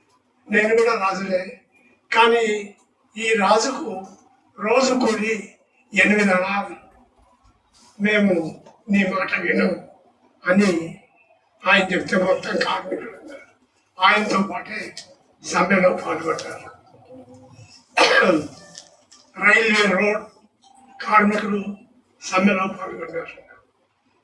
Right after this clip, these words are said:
ఎక్కువ మంది ముస్లిం కార్మికులు ఉండేవాళ్ళు. అలాంటి ఆ పోరాటం దాదాపు మూడు వేల గ్రామాలకు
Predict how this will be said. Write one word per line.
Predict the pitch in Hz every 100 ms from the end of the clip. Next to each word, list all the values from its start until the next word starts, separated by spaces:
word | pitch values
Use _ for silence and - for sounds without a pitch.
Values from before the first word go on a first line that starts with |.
| 247
ఎక్కువ | 240 277
మంది | 320 302 311 233 - - _ _ _ _ _ _ -
ముస్లిం | 196 196 - 220
కార్మికులు | 180 - - - -
ఉండేవాళ్ళు. | - - - - - - _ _ _ _ _ _ _ _ _ _ _ _ _ _ _ _ -
అలాంటి | - 240 247 247 247 226 214 196 - - _ _ _ _ -
ఆ | 220
పోరాటం | 220 196 208 226 226 233 226 - - _ _ _ _ _ _ _ 208
దాదాపు | 202 208 214 208
మూడు | 190 214 226
వేల | 214 202 190 175 _ _ _ _ -
గ్రామాలకు | 190 196 208 214 220 226 -